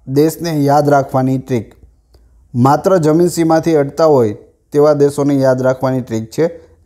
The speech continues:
ચાઇના બેન. ચાઇનાની ઘણી બધી વસ્તુઓ, ઘણી બધી એપ્લિકેશન છે તે આપણે ભારતમાં બેન કરેલી છે, તો યાદ રાખવાનું ચાઇના બેન.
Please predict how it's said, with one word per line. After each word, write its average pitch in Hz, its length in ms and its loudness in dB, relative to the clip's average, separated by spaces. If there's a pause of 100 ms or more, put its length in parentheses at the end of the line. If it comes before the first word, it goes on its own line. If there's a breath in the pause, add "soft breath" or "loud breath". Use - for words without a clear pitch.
(100)
ચાઇના 147 600 2
બેન. 120 320 2 (380)
ચાઇનાની 156 400 2
ઘણી 135 220 2
બધી 147 220 2
વસ્તુઓ, 135 460 -2
ઘણી 127 160 0
બધી 135 240 2
એપ્લિકેશન 135 560 -2
છે 156 180 2
તે 123 120 0
આપણે 120 220 0
ભારતમાં 113 480 -2
બેન 127 280 2
કરેલી 135 380 0
છે, 165 160 -2
તો - 480 -14
યાદ 139 240 2
રાખવાનું 143 500 -2
ચાઇના 131 540 0 (180)
બેન. 117 340 0